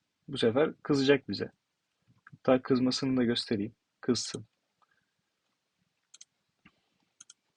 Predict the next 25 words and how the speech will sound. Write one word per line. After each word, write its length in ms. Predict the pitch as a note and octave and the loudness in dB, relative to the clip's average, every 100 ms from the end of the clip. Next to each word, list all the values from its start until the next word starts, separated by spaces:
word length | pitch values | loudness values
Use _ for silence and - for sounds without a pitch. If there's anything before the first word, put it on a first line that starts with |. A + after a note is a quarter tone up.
| _ _ _ _ _ - | _ _ _ _ _ -8
Hı. 80 | B2 - _ _ _ _ - - _ _ _ _ _ _ - | -8 -10 _ _ _ _ -20 -20 _ _ _ _ _ _ -12
"Must 440 | C#3+ C#3+ C#3 - - | 0 2 2 0 0
be 240 | B2 B2+ - _ _ _ | 2 2 -2 _ _ _
type 260 | - C3 A#2 | 0 2 2
of 80 | B2+ | -4
string 360 | - - C3 | -4 -4 -2
or 140 | B2 B2+ | 0 0
instance 480 | B2+ B2 - A#2+ B2 | -2 -6 -6 -4 -4
of 80 | |
buffer." 340 | A#2+ A#2 A2+ G2+ | 0 0 0 -8
diyor. 140 | G2 - _ _ _ _ | -10 -16 _ _ _ _
Ama 280 | - B2 C3 | -2 2 2
sen 260 | C3+ C3 B2 | 2 2 4
de 60 | |
gönderdin. 560 | G#2 G2+ G2 G2 C3 D3 _ - | 2 0 -4 -4 -4 -6 _ -8
"Received 320 | A#2+ C3 B2 | -2 0 0
an 100 | B2+ | 0
instance 420 | A#2+ - A#2 - | -2 -4 -8 -4
of 100 | C3+ | -4
array." 340 | - A2+ G2+ - | 0 0 0 -2
Array 220 | B2 A#2 G#2+ | 2 4 2
gönderdin. 480 | G2 F#2+ F2+ - - - | 0 -6 -12 -16 -6 -2
"Olmaz." 400 | B2 G#2 F2+ - | 0 -2 -6 -12
diyor. 120 | - | -12
Kızıyor. 300 | - A#2+ - | -6 -4 -6